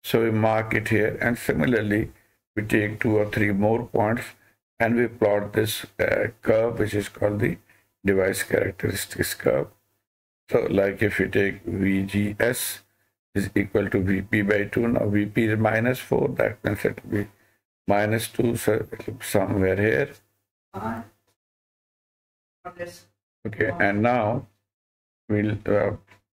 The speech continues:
Speaker 1: plot the network characteristics curve. So this equation, um, for the network V G S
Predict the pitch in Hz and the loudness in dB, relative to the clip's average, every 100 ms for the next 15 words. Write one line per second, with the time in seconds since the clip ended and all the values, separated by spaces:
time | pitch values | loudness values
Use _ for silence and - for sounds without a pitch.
0 | - 120 117 113 107 107 131 190 - _ | -6 -2 2 2 0 0 0 0 -8 _
1 | _ _ _ - 117 117 113 107 - 98 | _ _ _ -2 -2 2 0 0 0 0
2 | 101 - 113 110 - 110 - - - _ | 0 -2 -2 -2 -4 -4 -4 -8 -14 _
3 | - 117 131 156 - _ _ _ _ _ | -2 0 0 -4 -14 _ _ _ _ _
4 | 117 107 123 127 113 110 123 123 120 123 | -2 2 2 2 0 2 0 2 0 -2
5 | - _ _ _ _ _ - 107 104 101 | -10 _ _ _ _ _ 0 2 2 -2
6 | 101 - 110 120 - - 107 101 98 101 | -4 -10 -18 -10 -10 -2 0 2 2 0
7 | 104 120 131 - 101 95 - 104 101 113 | 0 -2 -2 -4 -2 -2 -2 0 0 -2
8 | - | -6